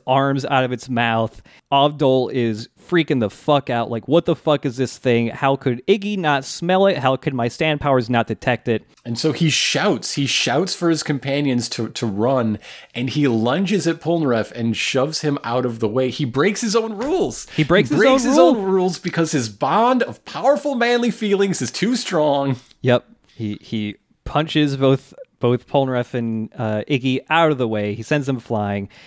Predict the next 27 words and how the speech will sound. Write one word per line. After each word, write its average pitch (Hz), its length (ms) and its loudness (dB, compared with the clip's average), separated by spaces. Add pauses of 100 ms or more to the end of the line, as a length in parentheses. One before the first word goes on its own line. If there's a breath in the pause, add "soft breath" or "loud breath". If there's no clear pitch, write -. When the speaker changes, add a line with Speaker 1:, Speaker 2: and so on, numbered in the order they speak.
(160 loud breath)
Speaker 1:
Avdol 131 500 2
turns 160 360 -4
back 151 260 0
around 123 480 2
as 117 320 0
this 120 180 -2
fucking 135 360 0
freak 143 260 -4
show 135 180 2
stand 127 420 0
approaches 131 600 -2
him. 104 320 -2 (260 soft breath)
And 110 400 0
you 110 120 -4
get 151 120 2
a 147 40 0
close-up 180 360 0
of 139 140 -2
Avdol's 160 500 4
terrified 180 560 2
face, 170 380 0
and 151 140 2
then 147 80 4
the 135 80 4
next 127 380 2
shot 131 440 0
is 110 400 2